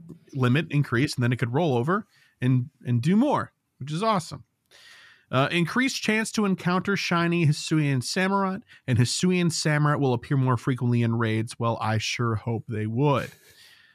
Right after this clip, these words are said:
Um, there's also a five dollar ticket, gives you some extra bonuses. Um, eight additional raid passes from Spinning Gym Photo Discs for a daily total of fourteen.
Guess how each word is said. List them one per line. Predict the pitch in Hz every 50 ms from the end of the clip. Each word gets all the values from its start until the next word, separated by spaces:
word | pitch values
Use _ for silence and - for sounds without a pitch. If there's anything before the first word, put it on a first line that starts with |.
| _ _ -
Um, | 127 127 127 123
there's | 151 180
also | 254 285 - - 208
a | 147
five | - 190 185 170
dollar | 185 180 170 156
ticket, | - - 180 160 160 165 165 - - _ _ _ _ _ _ _ -
gives | 151 143
you | 147 127
some | - 147 143
extra | 127 - - 135
bonuses. | 120 131 123 123 123 120 - 131 123 120 117 113 - - - - - - _ _ _ -
Um, | 120 120 120 117 -
eight | 151 156 151
additional | 147 143 - - 143 123
raid | 135 135 131 123
passes | - 123 123 123 117 - 123 117
from | - 110 107
Spinning | - - - 123 120 113 113
Gym | 107 117 107 107
Photo | 101 165 180 180 165
Discs | 160 160 156 160 - - - -
for | 135 120 117 113 113 87
a | 107 113
daily | 113 - 147 151 151 151 147
total | 139 - - 143 131 131 120
of | 113
fourteen. | - - - 127 123 - - - - 156 143 135 135 127 120